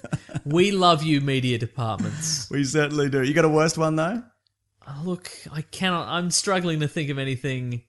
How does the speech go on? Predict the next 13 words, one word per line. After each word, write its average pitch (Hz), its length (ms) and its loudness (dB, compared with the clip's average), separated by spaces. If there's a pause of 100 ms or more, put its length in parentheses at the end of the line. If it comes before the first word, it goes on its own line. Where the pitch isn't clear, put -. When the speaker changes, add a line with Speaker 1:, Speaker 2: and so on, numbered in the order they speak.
(200)
Speaker 2:
That 117 80 -6
you 120 140 0
have 113 320 -4 (100)
any 110 220 -8
passion 110 440 -6
for? 107 360 -10 (480)
Speaker 1:
I 165 100 -8
didn't 180 160 -6
hate 156 260 -6
Pan. 151 520 -6 (460)
Speaker 2:
No, 151 200 2
you 139 160 2
didn't. 120 320 -4